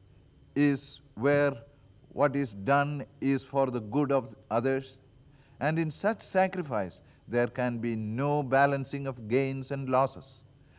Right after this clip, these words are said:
nor can there be any expectations of reward. There is no place in such sacrifice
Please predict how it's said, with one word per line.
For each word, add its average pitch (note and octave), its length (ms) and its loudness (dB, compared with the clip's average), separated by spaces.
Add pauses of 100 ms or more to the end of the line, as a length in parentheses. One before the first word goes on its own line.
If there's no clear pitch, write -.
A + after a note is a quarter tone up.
(220)
nor D3 280 2
can E3 300 -2
there E3 180 4
be D#3+ 340 -2
any D#3+ 240 -2
expectations D3+ 880 -6
of C#3 120 -4
reward. D3 340 2 (1300)
There A#2 180 0
is A2+ 160 -4
no C#3 320 -2
place C#3+ 560 0 (160)
in C3 160 -4
such D3 280 -2
sacrifice C#3 800 -4